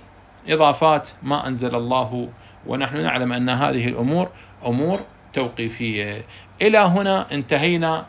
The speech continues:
من الفتوى السابعة، بقيت الفتوى الثامنة، آه، فيها حديث حول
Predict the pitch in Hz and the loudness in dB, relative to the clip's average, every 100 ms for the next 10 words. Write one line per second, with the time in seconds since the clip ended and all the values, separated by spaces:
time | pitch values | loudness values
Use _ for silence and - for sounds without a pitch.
0 | - 131 131 120 - 156 - 143 139 - | -10 -8 -6 -6 -4 -6 -2 0 0 -2
1 | 120 - 170 160 151 170 - - - 139 | -8 2 4 4 2 0 -4 -20 -10 0
2 | 185 160 123 117 - 120 117 175 - 120 | 0 0 -4 -6 -10 -10 -4 -6 -4 -10
3 | - - - 185 190 185 185 180 - - | -10 -14 -6 -2 0 -2 -2 -6 -20 -20
4 | - - 127 120 120 120 113 113 113 113 | -20 -8 -4 0 0 0 -2 -4 -6 -6
5 | 117 - - 165 127 123 113 123 139 143 | -8 -12 -4 -2 0 0 0 -2 -2 -4
6 | 117 110 135 139 131 131 | -6 -6 -6 -4 -4 -6